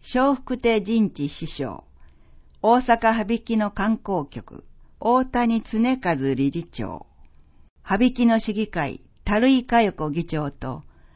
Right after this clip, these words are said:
羽曳野市の魅力発信について語り合いました。国内外から多くの方に来訪していただき、活気にあふれた街を築いてまいりたいと存じます。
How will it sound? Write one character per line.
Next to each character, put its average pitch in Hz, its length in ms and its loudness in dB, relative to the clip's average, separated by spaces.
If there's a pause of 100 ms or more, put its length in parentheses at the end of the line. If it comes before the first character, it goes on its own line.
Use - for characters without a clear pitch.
(160)
羽 214 300 2
曳 233 140 -2
野 214 160 2
市 202 160 -6
の 165 140 -2
魅 170 140 -4
力 220 260 -2
発 180 240 -6
信 220 300 -2
に 208 160 -2
つ 185 120 -6
い 147 120 -4
て 117 160 -12
語 185 300 -4
り 185 160 -2
合 175 100 -2
い 156 100 -2
ま 156 140 -2
し - 120 -14
た。 - 180 -12 (1200)
国 214 300 0
内 220 240 4
外 180 240 -2
か 170 140 -4
ら 165 160 0
多 233 160 2
く 208 120 -6
の 175 160 -2
方 170 300 -6
に 165 160 -4
来 185 260 -2
訪 196 280 -6
し - 60 -14
て 180 120 -6
い 170 80 -6
た 160 160 -6
だ 151 140 -6
き、 - 260 -20 (560)
活 - 240 -4 (100)
気 269 160 2
に 254 120 6
あ 233 120 6
ふ 240 80 -2
れ 233 140 0
た 170 140 -4
街 160 400 -2
を 147 100 -4
築 180 280 -4
い 220 120 0
て 160 140 -2
ま 151 200 0
い 214 80 0
り 208 140 -4
た 190 160 0
い 151 120 -2
と 139 120 -8
存 156 280 -2
じ - 140 -10
ま - 140 -6
す。 - 240 -18